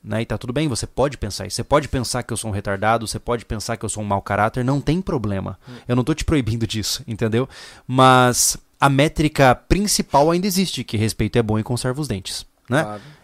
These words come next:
Speaker 1: Então, fique à vontade pra discordar, segue com a sua vida. Cara, tem muito canal legal no YouTube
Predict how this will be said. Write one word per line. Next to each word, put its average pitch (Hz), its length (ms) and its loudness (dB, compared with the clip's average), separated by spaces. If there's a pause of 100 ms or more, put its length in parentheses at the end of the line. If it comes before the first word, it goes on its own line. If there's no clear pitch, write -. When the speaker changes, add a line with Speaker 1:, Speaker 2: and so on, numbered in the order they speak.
Speaker 1:
Então, 120 640 0
fique 202 200 -2
à 220 40 2
vontade 156 460 0
pra 120 100 0
discordar, 107 680 0
segue 120 300 -4
com - 100 -12
a 104 60 -6
sua 104 160 -6
vida. 110 240 -4
Cara, 127 240 -4
tem 123 160 -2
muito 127 600 0
canal 113 380 -2
legal 113 320 0
no 113 100 0
YouTube 107 440 0